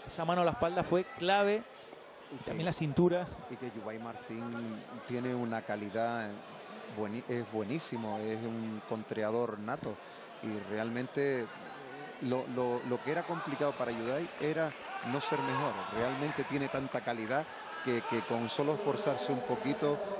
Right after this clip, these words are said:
Speaker 2: hubiese sido un hombre muy a tener en cuenta, ¿eh?
Speaker 1: Veamos antes la cara de el destacado A del Rosario,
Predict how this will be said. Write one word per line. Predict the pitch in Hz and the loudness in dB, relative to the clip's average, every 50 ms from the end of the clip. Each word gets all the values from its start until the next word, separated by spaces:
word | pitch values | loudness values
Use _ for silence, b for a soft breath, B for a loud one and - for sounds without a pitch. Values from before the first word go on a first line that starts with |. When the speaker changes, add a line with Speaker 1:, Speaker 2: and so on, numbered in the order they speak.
| - - | 0 0
Speaker 2:
hubiese | 117 113 127 143 - 143 127 | 2 4 4 2 2 0 -2
sido | - - 143 143 143 143 | -2 0 2 4 4 4
un | 135 131 123 117 117 117 117 120 | 4 2 2 0 0 0 0 0
hombre | 127 131 131 135 135 131 127 123 120 117 - - - - - | 0 2 2 2 4 4 4 2 2 0 -4 -10 -12 -8 -2
muy | 123 131 131 | 0 2 4
a | 135 131 | 4 2
tener | 127 135 135 131 120 | 2 2 2 2 2
en | 117 110 113 | 0 -2 -2
cuenta, | - 135 127 110 - - | -2 -2 -2 -2 -4 -6
¿eh? | 95 95 113 - - - - - - - - - - 196 202 196 - 196 - - - - - 208 - - - | -8 -8 -8 -10 -14 -14 -16 -16 -16 -16 -16 -14 -12 -10 -8 -6 -6 -4 -4 -4 -4 -2 -2 -2 0 2 4
Speaker 1:
Veamos | 185 202 214 208 220 208 185 220 | 6 6 6 6 6 6 6 4
antes | 233 220 208 - 226 208 190 | 2 2 2 2 2 2 2
la | 214 202 | 2 2
cara | 202 220 226 226 226 220 | 4 4 4 6 6 6
de | 220 233 240 247 254 254 247 - | 6 6 6 6 6 4 2 2
el | - 208 220 220 | 2 2 2 4
destacado | 190 240 214 - - 233 214 233 262 254 247 240 254 | 4 4 4 4 2 0 2 6 6 8 8 8 8
A | 254 247 226 202 185 | 6 4 4 2 2
del | 170 202 214 220 214 214 202 202 190 185 180 165 151 - - | 2 2 2 4 4 2 2 2 2 2 2 0 -2 -2 0
Rosario, | 165 175 208 208 - - 254 269 254 233 208 190 160 135 | 4 6 6 6 6 4 2 2 4 6 6 6 6 6